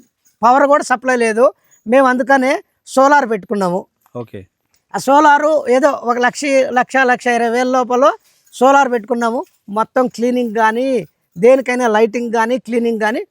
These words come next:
Speaker 1: మొత్తం సోలార్తోనే నడుపుతున్నామండి.
Speaker 2: So టోటల్గా ఎవరైనా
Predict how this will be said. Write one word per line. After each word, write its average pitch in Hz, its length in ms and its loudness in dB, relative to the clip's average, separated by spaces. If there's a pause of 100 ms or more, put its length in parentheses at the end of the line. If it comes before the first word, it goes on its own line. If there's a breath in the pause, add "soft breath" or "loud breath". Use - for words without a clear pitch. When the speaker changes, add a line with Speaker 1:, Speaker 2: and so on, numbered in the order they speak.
Speaker 1:
మొత్తం 226 280 -4
సోలార్తోనే 240 560 -2
నడుపుతున్నామండి. 147 680 -8 (140)
Speaker 2:
So 170 340 -4
టోటల్గా 156 500 2 (640)
ఎవరైనా 156 560 0